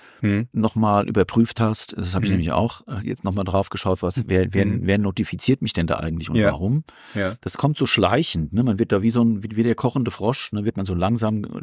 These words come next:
Speaker 2: immer
Speaker 1: Hm.
Speaker 2: mehr mit solchen
Speaker 1: Hm.
Speaker 2: Notifications konfrontiert. Ähm, es gibt noch eine andere Konsequenz, dass ich mir neuerdings vornehme,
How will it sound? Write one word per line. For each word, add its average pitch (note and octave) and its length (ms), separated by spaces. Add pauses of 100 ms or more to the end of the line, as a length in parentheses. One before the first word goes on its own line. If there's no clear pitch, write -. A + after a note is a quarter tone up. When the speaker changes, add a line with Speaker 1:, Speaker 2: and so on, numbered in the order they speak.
(140)
Speaker 2:
immer B2+ 220
Speaker 1:
Hm. G2+ 80
Speaker 2:
mehr A2+ 260
mit G#2 180
solchen F#2+ 260
Speaker 1:
Hm. F#2+ 60
Speaker 2:
Notifications F#2+ 720
konfrontiert. F2+ 680 (880)
Ähm, G#2+ 420 (1200)
es - 140
gibt - 160
noch G#2 100
eine F#2 160
andere G#2+ 240
Konsequenz, F2+ 800 (640)
dass G2 200
ich - 380
mir F#2+ 680
neuerdings A#2+ 880
vornehme, A2+ 800